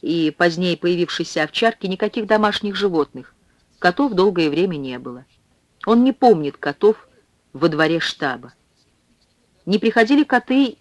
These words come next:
и из развалин, зато существовало множество крыс. Они бегали у лошадей под ногами с наступлением темноты. Когда наступила зима и развалины вокзала покрылись нестерпимо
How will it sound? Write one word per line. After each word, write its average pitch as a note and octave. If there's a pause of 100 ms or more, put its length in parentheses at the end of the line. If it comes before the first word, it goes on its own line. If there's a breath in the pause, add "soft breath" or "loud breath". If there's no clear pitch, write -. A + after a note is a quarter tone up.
(160)
и A#3+
из A#3
развалин, F3 (640 soft breath)
зато F3
существовало A3
множество F3+
крыс. D3 (300)
Они A3+
бегали F3+
у D#3+
лошадей D#3+
под D3
ногами D3+
с -
наступлением C3+
темноты. B2 (680)
Когда E3
наступила D#3
зима D#3
и D#3+
развалины D3
вокзала C#3+
покрылись C#3+
нестерпимо E3